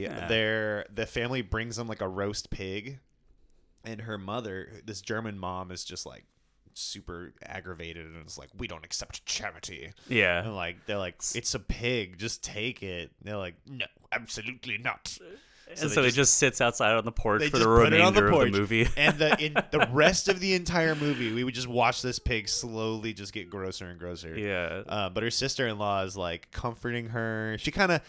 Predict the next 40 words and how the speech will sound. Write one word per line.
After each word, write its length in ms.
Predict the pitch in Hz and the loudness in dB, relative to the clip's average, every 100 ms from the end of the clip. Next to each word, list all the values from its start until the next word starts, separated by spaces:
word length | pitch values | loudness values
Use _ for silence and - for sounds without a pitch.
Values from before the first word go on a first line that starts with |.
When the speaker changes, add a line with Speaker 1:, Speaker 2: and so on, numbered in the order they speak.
| - | -8
Speaker 2:
she's, 120 | - | -2
like, 100 | 226 | 2
the 80 | 202 | 4
only 180 | 190 170 | 4 2
friend 300 | - 131 120 | 2 0 0
she 140 | 113 | -6
has. 540 | 98 90 85 - 123 | -6 -6 -8 -6 -6
Speaker 1:
Mm-hmm. 200 | 110 92 90 - | -4 -6 -8 -12
Speaker 2:
And 120 | 127 | -8
she's 240 | 117 117 107 | -6 -4 -4
like, 160 | 110 | -6
"Hey, 260 | 127 156 160 | -4 -4 -4
there's 240 | 117 104 | -6 -6
a 60 | 98 | -10
dance 540 | - 104 135 - - - | -8 -8 -6 -6 -8 -8
audition. 640 | 98 87 85 90 87 104 - | -10 -10 -10 -10 -10 -12 -14
There's 240 | 87 92 | -12 -12
this 100 | 87 - | -12 -14
troupe. 300 | - 156 - | -6 -6 -6
They're 80 | |
gonna 80 | 95 | -10
be 80 | 92 | -10
traveling 380 | - 95 92 92 | -8 -6 -6 -6
around 220 | 87 90 | -8 -10
the 40 | |
state 340 | 82 - 107 - | -10 -10 -10 -12
to 60 | - | -14
try 180 | 95 | -10
and, 100 | 90 | -10
like, 140 | 85 85 _ - | -10 -14 _ -10
boost, 420 | 101 - - - - | -8 -8 -12 -18 -14
you 100 | 110 | -14
know, 220 | 82 90 | -12 -14
the 140 | 82 - - | -14 -16 -14
nation's 420 | 95 - 92 - | -12 -12 -14 -12
morale. 500 | 90 98 104 85 78 _ _ _ _ - | -8 -4 -4 -6 -10 _ _ _ _ -14
Uh, 160 | 95 85 | -12 -8
you 120 | 95 | -10
should 200 | - 82 | -10 -10
audition. 480 | 80 78 107 92 | -10 -8 -8 -10